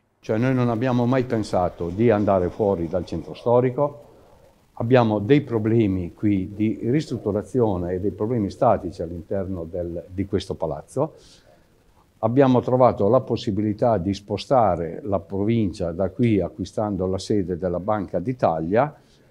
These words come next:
Abbiamo chiesto alla sovrintendenza quali erano i vincoli, perché prima era prevista nel vecchio piano regolatore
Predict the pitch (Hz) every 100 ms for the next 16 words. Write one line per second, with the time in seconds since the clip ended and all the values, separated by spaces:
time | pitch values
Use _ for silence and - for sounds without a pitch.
0 | _ - 110 127 135 117 113 - 156 120
1 | 85 - 90 85 98 95 95 - 98 110
2 | 107 107 107 117 117 95 90 90 85 -
3 | - 117 107 104 113 98 92 90 - 98
4 | 92 107 101 87 92 85 85 - 92 98
5 | 120 143 131 104 101 110 135 - 92 92
6 | 98 98 92 78 113 104 95 90 92 98
7 | 92 131 120 95